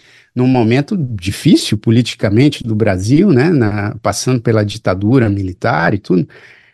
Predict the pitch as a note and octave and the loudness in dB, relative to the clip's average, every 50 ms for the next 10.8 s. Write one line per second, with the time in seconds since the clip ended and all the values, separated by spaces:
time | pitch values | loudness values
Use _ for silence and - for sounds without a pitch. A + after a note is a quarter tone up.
0 | _ _ _ - D#3 D3+ E3 F3 F3+ F#3+ F#3 - - - F3+ F#3 G#3 G3 G3+ G3+ | _ _ _ -2 0 2 4 4 4 4 4 2 2 2 4 4 4 2 0 -2
1 | - - A3 A3 G#3+ G#3 - - F#3 F#3 G3 G#3 G#3+ G#3 G#3 - - A3 G3+ - | 0 0 0 2 0 0 0 0 0 0 2 2 0 0 0 -2 -6 -6 -4 -2
2 | G#3+ G#3+ G3+ G3 F#3+ D#3 - - - F3+ F#3+ G3+ G3 G3 F#3+ F#3 _ _ _ _ | -2 0 0 0 0 -2 -2 -2 0 2 2 4 2 2 -2 -6 _ _ _ _
3 | _ _ _ - - D#3+ F#3 G#3+ A3 G#3 - G#3 E3 C#3+ D#3+ E3 F3 G3 G#3 G3+ | _ _ _ -6 -2 0 0 0 0 0 0 0 0 2 2 2 2 2 2 0
4 | G#3 - _ _ - G3 G3 G3 G3 G3+ - - - - G3 F3+ F#3 - A#3+ C4 | -2 -4 _ _ -2 0 0 0 -2 -4 -6 -6 -2 0 0 0 2 4 2 4
5 | A#3 A#3+ G#3+ G3 G#3+ G3+ F3+ F#3+ G3+ F#3 - - G#3 G3+ F#3 D#3+ D3 D3+ E3+ F#3 | 4 4 4 4 2 2 2 2 0 0 0 2 2 4 6 6 6 6 6 6
6 | F3 D#3 - - - - - - _ _ _ _ _ - - C#3 D#3 D#3 - D#3+ | 4 2 0 -4 -8 -10 -14 -16 _ _ _ _ _ -8 -4 -2 -2 -2 0 0
7 | D#3 - G3+ G#3+ G#3 G3+ G3 G3 F3+ F3 F#3 E3 - - - - - G3+ A3 G#3+ | 2 2 2 2 2 2 0 0 0 0 -2 -2 -4 -6 -8 -2 0 2 2 2
8 | F#3+ - F3 - - - D3+ B2 - _ - - E3 D#3+ D3+ C3+ - C3+ C3 C#3 | 2 0 0 0 0 -2 -4 -4 -4 _ -2 2 4 4 4 4 2 2 2 4
9 | C#3+ C#3+ C3 A#2 - C3+ C3 B2+ B2 C3 C3+ C3 A#2 A#2 A#2+ - - G2+ G#2 A#2 | 4 2 2 2 2 2 2 2 2 2 2 0 -2 -4 -4 -4 -2 0 2 2
10 | C3+ D3 D#3 D#3 C#3+ - - G#2 G2+ - - - C3+ D3 C#3 - | 4 4 4 4 2 0 -2 -6 -6 -6 -4 -4 -2 -2 -4 -6